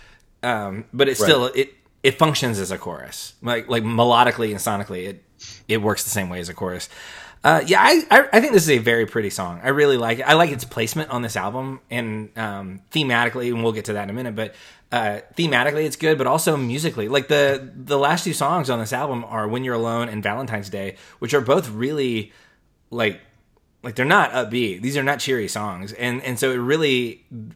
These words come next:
Speaker 1: this song compared and contrasted with Valentine's Day is the two final tracks on the album. I think really those two, those two songs have a lot to say about what's going on here. And, and sonically, I, I think the, the way it sounds has a lot to do with that.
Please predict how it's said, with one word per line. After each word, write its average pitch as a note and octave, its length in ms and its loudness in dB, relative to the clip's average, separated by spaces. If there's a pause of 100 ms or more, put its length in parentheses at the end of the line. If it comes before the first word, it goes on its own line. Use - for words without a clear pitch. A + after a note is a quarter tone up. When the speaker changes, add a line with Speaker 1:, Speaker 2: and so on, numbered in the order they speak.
Speaker 1:
this D3+ 280 0
song B2 540 0 (140)
compared B2 420 -4
and A2+ 160 -8
contrasted A2+ 500 -4
with F#2+ 140 -8
Valentine's A2 460 -6
Day G2+ 140 -6
is F#2+ 100 -10
the G2+ 80 -8
two A2 160 -10
final G2+ 260 -8
tracks G2+ 240 -8
on F#2+ 80 -10
the G2+ 80 -10
album. A2 320 -2 (420)
I C3+ 120 -2
think D3+ 240 -4 (420)
really D#3 300 4
those C#3+ 200 4
two, C3+ 180 -2
those C#3+ 200 2
two A#2 120 -6
songs B2+ 320 -2
have A#2+ 160 0
a - 20 -2
lot G#2 240 -4
to G#2 60 -12
say G#2+ 200 -8
about G2 200 -8
what's G#2 140 -10
going F#2+ 240 -10
on G#2 140 -8
here. G2 220 -10
And, G2 100 -10
and G#2+ 280 -12
sonically, A#2 640 -4 (200)
I, C#3 220 -2
I C#3+ 80 2
think C#3+ 260 -6
the, C3+ 120 0
the B2+ 160 -4
way C3+ 120 2
it A#2 80 -4
sounds A2+ 440 -4
has G#2 120 -6
a G2+ 60 -6
lot G2 160 -8
to F2+ 80 -18
do F#2 160 -14
with F2+ 160 -16
that. D2 260 -16